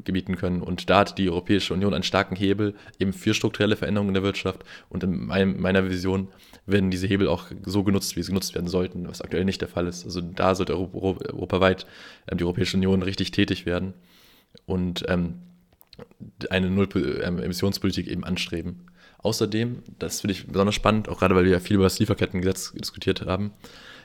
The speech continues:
ähm, und das ja etwas ist, wo die Europäische Union einen viel, viel größeren Einfluss hätte als nur Deutschland.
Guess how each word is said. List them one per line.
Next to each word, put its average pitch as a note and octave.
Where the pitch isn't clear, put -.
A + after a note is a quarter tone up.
ähm, F2
und F2
das -
ja F#2
etwas -
ist, F#2+
wo F#2+
die F2+
Europäische G2
Union G2+
einen F#2+
viel, A#2
viel A2+
größeren G#2+
Einfluss A2
hätte F2
als -
nur F#2+
Deutschland. F2+